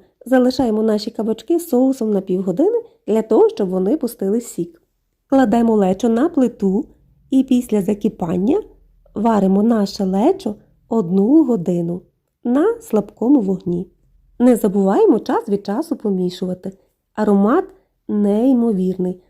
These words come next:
Лечо виходить дуже смачне. Хто ще не пробував, обов'язково спробуйте. Рекомендую. Коли зготується лечо, соус повинен стати густим, кабачки повинні змінити колір, бути м'якими, але хрумстіти. І для консервації занурюю кип'яток на кілька секунд.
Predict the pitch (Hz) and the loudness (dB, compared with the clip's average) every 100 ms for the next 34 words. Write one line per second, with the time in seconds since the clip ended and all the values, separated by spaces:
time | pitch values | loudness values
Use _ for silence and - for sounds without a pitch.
0 | _ 226 226 233 202 202 208 214 170 202 | _ -4 -4 0 -2 -2 -2 -4 -2 -2
1 | 208 202 196 196 202 202 _ _ _ - | 0 -2 -4 -4 -4 -6 _ _ _ -6
2 | 208 208 - 185 180 233 392 285 - 196 | -4 -2 -2 -4 -2 2 2 2 -2 -2
3 | 190 190 - 262 370 381 202 190 202 202 | -2 -4 -4 0 0 -2 -8 -6 -6 -8
4 | - - 196 196 254 262 226 208 190 190 | -12 -10 -6 -4 -4 -4 0 2 2 0
5 | 185 196 _ _ _ - 247 214 226 220 | -2 -8 _ _ _ -4 0 0 2 4
6 | 214 214 220 240 370 214 208 233 208 - | 2 2 0 2 0 -4 -4 -2 -4 -4
7 | 196 202 190 196 - 190 - 202 277 - | -4 -2 -2 -4 -8 -10 -8 -2 -4 0
8 | 320 349 - _ - 202 208 - 233 214 | 0 0 -4 _ -8 -4 -4 -4 -4 0
9 | 196 196 196 196 190 190 190 - 208 330 | 0 2 2 2 2 -2 -6 -6 -2 0
10 | 330 - _ - 214 196 190 190 196 233 | 0 -6 _ -10 -6 -4 -4 -6 -4 -2
11 | 330 - 190 185 226 285 220 208 - - | -2 -2 -6 -2 -2 -2 -2 -2 -6 -16
12 | - - _ _ _ _ - - 233 196 | -16 -20 _ _ _ _ -20 -4 0 2
13 | 208 226 208 214 202 285 370 269 208 202 | 2 0 -2 0 0 0 2 2 2 2
14 | 220 220 202 202 190 202 240 320 240 196 | 2 2 2 0 -4 -4 -2 -2 -2 -2
15 | 214 254 226 208 196 - 180 180 | -6 -6 -6 -6 -8 -4 -4 -4